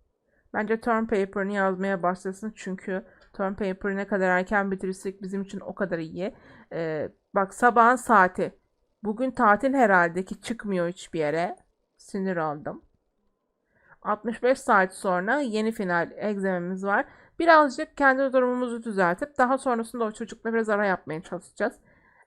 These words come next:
Sonra final sınavının yaklaştığı zaman videonun kanalında da final sınavını görürsünüz. Yani ne oldu ne bitti diye. Böyle. Her video iki dönem gibi olsa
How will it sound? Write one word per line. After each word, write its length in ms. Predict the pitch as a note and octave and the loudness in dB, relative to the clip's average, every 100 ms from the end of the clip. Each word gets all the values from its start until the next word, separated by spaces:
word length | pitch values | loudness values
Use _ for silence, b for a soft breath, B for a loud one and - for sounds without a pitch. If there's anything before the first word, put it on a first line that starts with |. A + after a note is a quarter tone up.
| b _ - | b _ -20
Sonra 320 | - D4 C4+ | -6 -2 -2
final 300 | C#4+ C#4 C4 | -2 -2 -2
sınavının 380 | C4 A#3+ A3+ A3 | -2 -4 -4 -2
yaklaştığı 720 | A3 A#3 A#3+ A3+ A3 - G#3 | -2 0 0 -2 -2 -2 -4
zaman 460 | G3 D#3+ D3+ F#3+ A#3 | -2 -4 -4 -6 -6
videonun 440 | A3+ F#3+ D#3 D#3 | -4 -4 -4 -6
kanalında 640 | F3+ A3 G3+ F3+ F3 D#3+ F3+ | -2 0 0 -4 -4 -6 -4
da 200 | G#3+ C4 b b _ | -4 -6 b b _
final 360 | C#4 B3 G3 | -2 2 2
sınavını 460 | G3 F#3 D#3 D#3+ G#3+ | 0 -6 -6 -6 -4
görürsünüz. 500 | G#3 F#3+ F3+ E3 E3 | 0 -2 -4 -10 -6
Yani 280 | D#3+ D#3+ E3+ | -6 -4 -4
ne 60 | |
oldu 240 | F3 E3 E3 | -6 -6 -8
ne 120 | D#3+ | -10
bitti 240 | E3 F3+ | -12 -14
diye. 380 | D#3 E3+ G#3+ E4+ _ _ _ _ _ _ _ _ _ _ _ | -10 -8 -6 -8 _ _ _ _ _ _ _ _ _ _ _
Böyle. 560 | A3+ F3+ E3 E3 F#3+ F4 _ _ _ _ _ _ _ - - | -4 -2 -2 -4 -8 -10 _ _ _ _ _ _ _ -12 0
Her 240 | A3+ C4 | 4 4
video 220 | A#3+ A3 | 2 -6
iki 220 | B3+ B3 A#3 | -4 0 2
dönem 300 | A3 G#3+ G#3+ | 2 2 -2
gibi 180 | G#3 | -2
olsa 600 | G#3+ G3 G3 C#4 C4+ C#4+ | -2 -2 0 4 4 4